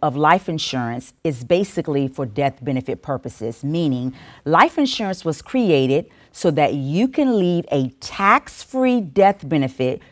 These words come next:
to your beneficiaries or your heirs. That's what it was created for. But recently, life insurance has become quite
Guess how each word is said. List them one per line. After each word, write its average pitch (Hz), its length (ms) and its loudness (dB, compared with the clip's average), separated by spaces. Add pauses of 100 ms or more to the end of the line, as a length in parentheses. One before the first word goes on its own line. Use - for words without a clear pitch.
(140)
to 202 120 -2
your 135 180 0
beneficiaries 226 960 0
or 170 120 4
your 151 220 0
heirs. - 540 -4 (400)
That's 185 340 8
what 190 120 4
it 180 100 0
was 160 140 -4
created 143 480 0
for. 107 360 -8 (340)
But 180 200 8
recently, 180 1300 2 (320)
life 143 380 2
insurance 165 680 0
has 156 240 0
become 143 440 -4
quite 120 540 -2